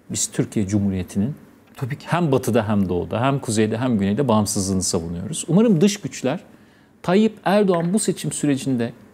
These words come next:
Speaker 1: atlatsın diye bu paraları Türkiye'ye getirmiyorlardır. Çünkü Cumhurbaşkanı defaatle söyledi.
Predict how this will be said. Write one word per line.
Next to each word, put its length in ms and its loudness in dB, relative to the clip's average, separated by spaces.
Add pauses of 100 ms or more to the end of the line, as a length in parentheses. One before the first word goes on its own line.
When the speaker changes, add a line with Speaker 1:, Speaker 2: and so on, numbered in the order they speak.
(680)
Speaker 1:
atlatsın 680 2
diye 200 0 (300)
bu 60 2
paraları 420 -2 (300)
Türkiye'ye 380 -4
getirmiyorlardır. 1000 -4 (1800)
Çünkü 440 4 (400)
Cumhurbaşkanı 520 0
defaatle 420 -2
söyledi. 420 -4